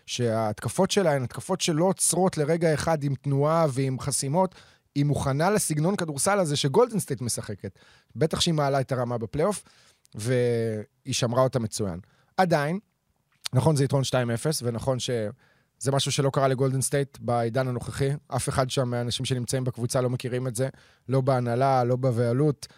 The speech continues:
אה, תסתכלו על סטיב קר. סטיב קר, עד עכשיו, בתור מאמן גולדן סטייט, בכל פעם שהוא הגיע לפלייאוף, הגיע לכל הפחות לגמר.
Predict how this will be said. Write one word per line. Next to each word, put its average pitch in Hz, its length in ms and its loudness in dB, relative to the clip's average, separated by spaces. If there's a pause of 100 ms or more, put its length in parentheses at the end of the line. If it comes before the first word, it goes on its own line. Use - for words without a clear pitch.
(260)
אה, 120 460 2 (200)
תסתכלו 131 440 -2
על 123 240 0
סטיב 131 240 -2
קר. 147 280 2 (260)
סטיב 135 240 -4
קר, 143 260 2 (140)
עד 156 160 0
עכשיו, 160 360 2 (420)
בתור 147 220 2
מאמן 143 240 2
גולדן 147 300 0
סטייט, 185 260 0
בכל 160 280 2
פעם 170 180 4
שהוא 143 160 0
הגיע 143 200 2
לפלייאוף, 170 460 0 (320)
הגיע 165 240 4
לכל 196 200 4
הפחות 170 300 0
לגמר. 147 240 -2